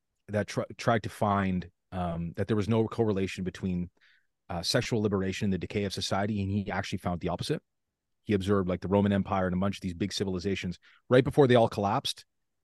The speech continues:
nobody was participating in monogamous relationships anymore. Nobody were, nobody was starting families anymore. They're all living for this, like, sexual opulence, and then they, the society quickly crumbled from there.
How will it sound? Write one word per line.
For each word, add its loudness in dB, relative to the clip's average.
nobody 8
was 4
participating 0
in 4
monogamous 2
relationships 0
anymore. 2
Nobody 4
were, 2
nobody 0
was 0
starting 2
families 2
anymore. 4
They're 4
all 4
living 0
for -2
this, -4
like, -6
sexual -2
opulence, -2
and -2
then 2
they, 2
the -6
society 0
quickly -4
crumbled -2
from -4
there. -4